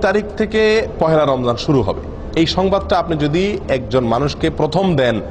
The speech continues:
তাহলে আপনার জন্য আল্লাহ জাহান্নাম হারাম করে দিবে। বলেন সুবহানাল্লাহ। আমিন না লিখে যাবেন না,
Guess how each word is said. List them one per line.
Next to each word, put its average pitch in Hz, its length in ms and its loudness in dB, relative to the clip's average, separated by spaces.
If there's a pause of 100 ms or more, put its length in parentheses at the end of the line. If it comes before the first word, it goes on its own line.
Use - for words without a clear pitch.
(360)
তাহলে 151 220 2
আপনার 139 300 0
জন্য 131 220 0
আল্লাহ 117 240 0
জাহান্নাম 185 460 0
হারাম 127 260 0
করে 92 220 -6
দিবে। 76 160 -8 (1400)
বলেন 147 220 2
সুবহানাল্লাহ। 107 680 0
আমিন 160 220 0
না 175 140 2
লিখে 180 200 2
যাবেন 180 260 0
না, 220 240 0